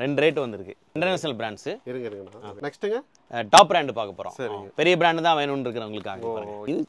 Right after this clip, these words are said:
Speaker 1: சும்மா ஒரு சின்ன குவான்டிட்டி தான் வந்திருக்கு.
Speaker 2: Being
Speaker 1: Being
Speaker 2: Human.
Speaker 1: Human. எம் ஆர் பி பாத்தீங்கன்னா கிட்டத்தட்ட உங்களுக்கு மூவாயிரத்தி அறுநூறு ரூபாங்க இது. இது பெப்பே, ஜாக் அண்ட் ஜோன்ஸ். இது பெப்பே ஜீன்ஸ். பெப்பே கொஞ்சம் ஜாஸ்தி வந்தது. மஃப்டி, நல்ல ஒரு ஆஷ் கலரு.
Speaker 2: ஓகே.
Speaker 1: யோத் ஜீன்ஸ். இது எல்லாமே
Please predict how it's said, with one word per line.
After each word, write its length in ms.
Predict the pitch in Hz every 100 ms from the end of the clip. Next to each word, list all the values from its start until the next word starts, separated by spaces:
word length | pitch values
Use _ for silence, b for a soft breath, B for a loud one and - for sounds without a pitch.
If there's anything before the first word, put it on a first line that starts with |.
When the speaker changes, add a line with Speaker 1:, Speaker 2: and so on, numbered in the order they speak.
| -
Speaker 1:
சும்மா 160 | 190 175
ஒரு 100 | 156 - _ _ _
சின்ன 280 | - 170 185
குவான்டிட்டி 300 | 156 143 123
தான் 100 | 117
வந்திருக்கு. 260 | 98 90 110
Speaker 2:
Being 100 | 120
Speaker 1:
Being 260 | 165 175 143
Speaker 2:
Human. 260 | 107 92 - _
Speaker 1:
Human. 120 | 101 104
எம் 100 | 120
ஆர் 120 | 123
பி 100 | 117 104
பாத்தீங்கன்னா 280 | 107 120 127
கிட்டத்தட்ட 300 | 104 104 104
உங்களுக்கு 260 | 98 95 98 - 113
மூவாயிரத்தி 460 | 123 127 117 - 110
அறுநூறு 200 | 92 90
ரூபாங்க 180 | 90 87 78
இது. 80 | -
இது 140 | 117 113 120
பெப்பே, 200 | - 143 -
ஜாக் 240 | 113 127 135
அண்ட் 100 | 123
ஜோன்ஸ். 240 | 104 92 - - -
இது 80 | 113
பெப்பே 180 | 110 117 104
ஜீன்ஸ். 200 | 120 - - -
பெப்பே 180 | 117 127
கொஞ்சம் 160 | 113 104
ஜாஸ்தி 220 | 104 - 101
வந்தது. 380 | 101 95 120 208 - 104 113
மஃப்டி, 340 | - 147 139 - 113
நல்ல 240 | 113 104
ஒரு 180 | 98 98 113
ஆஷ் 180 | 120 - 107
கலரு. 300 | 92 87 - - -
Speaker 2:
ஓகே. 140 | 104 131
Speaker 1:
யோத் 180 | 139 110
ஜீன்ஸ். 260 | 110 92 - -
இது 140 | 135 135 147
எல்லாமே 400 | 180 175 185